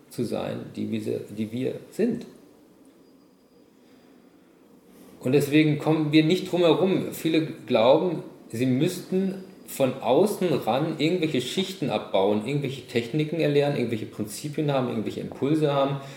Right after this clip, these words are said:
damit sie endlich d-, die Dinge tun. Aber wir kommen nicht drum herum, uns die essentiellen Fragen zu stellen und uns selbst zu erforschen.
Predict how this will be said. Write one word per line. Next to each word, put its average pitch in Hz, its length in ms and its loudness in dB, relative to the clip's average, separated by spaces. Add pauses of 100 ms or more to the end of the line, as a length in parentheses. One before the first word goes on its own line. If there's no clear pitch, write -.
(140)
damit 131 300 2
sie - 340 -2
endlich 143 440 -2
d-, - 80 -10 (260)
die 139 160 -4
Dinge 156 300 2
tun. 185 200 0
Aber 120 340 2 (260)
wir 117 120 -4
kommen 175 480 -2
nicht 185 260 -2
drum 143 180 -2
herum, 123 720 0 (340)
uns 131 200 -4
die - 160 -2
essentiellen 147 640 0
Fragen 185 420 -4
zu - 140 -8
stellen 139 540 0
und 131 180 -4
uns 131 160 -6
selbst 135 340 2
zu - 100 -4
erforschen. 180 560 -2